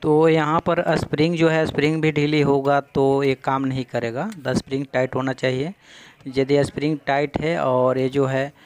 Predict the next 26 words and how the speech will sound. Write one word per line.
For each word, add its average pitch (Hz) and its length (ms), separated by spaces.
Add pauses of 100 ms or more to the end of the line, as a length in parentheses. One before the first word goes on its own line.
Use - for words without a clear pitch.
(240)
ब्रेक 131 340
शो 135 380
अच्छा 131 280
से 139 200
नहीं 135 240
सट 139 280
रहा 120 200
है, 165 220 (540)
तो 131 180
उसके 147 340
लिए 147 180
हम 143 220
मशीन 143 400
का 139 160
तेल 139 300
डालकर 139 440
यहाँ 123 260 (100)
पर, 196 180 (540)
यहाँ 131 340
पर 139 100
देख 131 200
रहे 135 120
हैं 135 120
एक 131 140
लॉक 123 360
है, 147 140